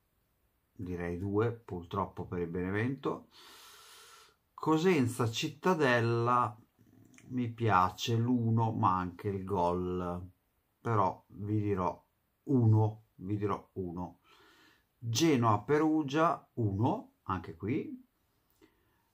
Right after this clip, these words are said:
Spal Brescia, prima doppia, eh, Spal Brescia, provo uno X,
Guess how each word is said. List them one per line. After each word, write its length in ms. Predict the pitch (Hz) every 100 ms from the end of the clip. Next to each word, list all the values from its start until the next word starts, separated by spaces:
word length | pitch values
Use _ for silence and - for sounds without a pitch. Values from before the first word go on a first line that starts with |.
| _
Spal 640 | - - - 135 107 120
Brescia, 840 | 147 131 113 110 - 120 113 107 - _
prima 380 | 120 127 117 123
doppia, 840 | 123 107 - - 113 120 117 - -
eh, 1300 | 90 90 87 85 85 85 80 - 82 85 82 78 78
Spal 440 | - - 92 95
Brescia, 1400 | 101 90 92 - - 90 87 82 82 82 80 78 78 78 - _ _ _ _ _ _ _ _ _ _ _ _ _ _ _ _ _ _ _ _
provo 400 | 110 123 120 120
uno 300 | 127 123 113
X, 420 | 110 - - -